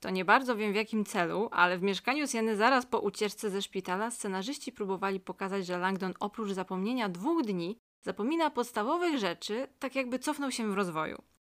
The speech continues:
Oprócz suchara z kawą, i nie, nie chodzi o posiłek, kiedy Langdon nagle nie był w stanie przypomnieć sobie tej nazwy i parafrazował w stylu: „Mm, brązowe pije się rano”, co nie było ani potrzebne, ani śmieszne,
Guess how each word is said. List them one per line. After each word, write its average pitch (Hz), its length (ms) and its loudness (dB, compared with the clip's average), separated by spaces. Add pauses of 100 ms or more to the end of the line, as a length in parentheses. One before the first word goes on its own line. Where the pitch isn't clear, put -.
(320)
Oprócz 349 280 8
suchara 262 440 8
z - 80 -2
kawą, 208 280 6 (100)
i 233 80 2
nie, 233 160 8
nie 226 120 4
chodzi 214 280 4
o - 100 0
posiłek, 190 580 -2 (480)
kiedy 233 240 6
Langdon 233 480 4
nagle 233 360 4
nie 233 200 4
był 233 180 0
w 208 60 -10
stanie 226 420 -2
przypomnieć 220 680 -2
sobie 196 360 -4
tej 208 220 -2
nazwy 190 360 -2
i 202 120 -6
parafrazował 208 680 -6
w 202 60 -16
stylu: 214 420 0
„Mm, 226 240 -4
brązowe 240 800 0
pije 233 280 -4
się 226 180 -6
rano”, 202 380 2 (440)
co - 120 -4
nie 233 120 2
było 226 240 2
ani 262 220 2
potrzebne, 220 560 -2
ani 214 220 -2
śmieszne, 196 560 -4